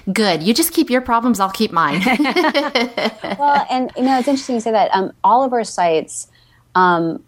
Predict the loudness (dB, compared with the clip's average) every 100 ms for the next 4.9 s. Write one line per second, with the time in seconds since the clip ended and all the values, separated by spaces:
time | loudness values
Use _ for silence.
0 | _ _ 2 2 2 -2 -4 -4 -8 -8
1 | -8 -6 -6 -6 -8 -8 0 2 4 2
2 | 0 0 0 0 0 2 4 4 2 -4
3 | -2 -2 0 0 0 0 -2 -4 0 0
4 | 2 0 2 0 0 -2 0 -2 -4